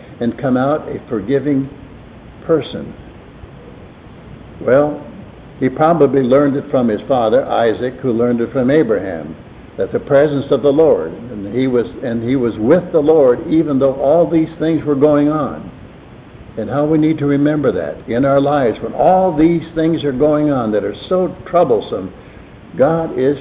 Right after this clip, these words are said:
still on his throne. And here's something that, out of history.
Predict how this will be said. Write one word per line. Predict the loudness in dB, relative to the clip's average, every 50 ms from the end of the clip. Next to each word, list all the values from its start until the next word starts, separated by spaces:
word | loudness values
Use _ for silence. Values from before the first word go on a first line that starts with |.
| -8 -6
still | 0 2 2 4 2 2
on | -2 -4 -4 -4 -2 -2
his | -2 -4 -6 -6
throne. | -2 2 2 2 2 0 -4 -8 -14 -18 -20 -20 -20 -20 -20 -20 -20 -20 -20 -20 -20 -20 -20 -20 -20 -20 -20 -20 -20 -20 -20 -20 -16 -12
And | -4
here's | -2 -2 -2 0 0
something | -2 -2 0 0 0 0
that, | 0 0 -2 -4 -6 -12 -18 -20 -20 -20 -20 -20 -20 -20 -20 -20 -8 -2 2
out | 2 4 4
of | 4
history. | 4 4 2 2 0 -4 -10 -10 -10